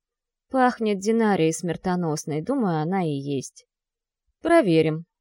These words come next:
Княжна права, на тигрицу сил у пожилой леди не хватило бы. Явно имелся сообщник или конкурент,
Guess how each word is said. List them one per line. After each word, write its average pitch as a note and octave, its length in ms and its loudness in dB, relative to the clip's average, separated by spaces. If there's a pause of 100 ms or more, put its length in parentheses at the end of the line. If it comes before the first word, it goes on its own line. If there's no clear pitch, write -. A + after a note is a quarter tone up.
(400)
Княжна B3 480 2
права, A#3+ 520 2
на F3 120 0
тигрицу A3+ 560 0
сил G#3+ 280 0
у G3 80 0
пожилой F#3 460 0
леди F3 260 0
не D#3+ 140 -2
хватило C3 560 -6
бы. A#2+ 200 -10 (580)
Явно C#4 560 0
имелся C4 360 0
сообщник D#3+ 920 0 (200)
или D#4 200 -4
конкурент, G#3 600 0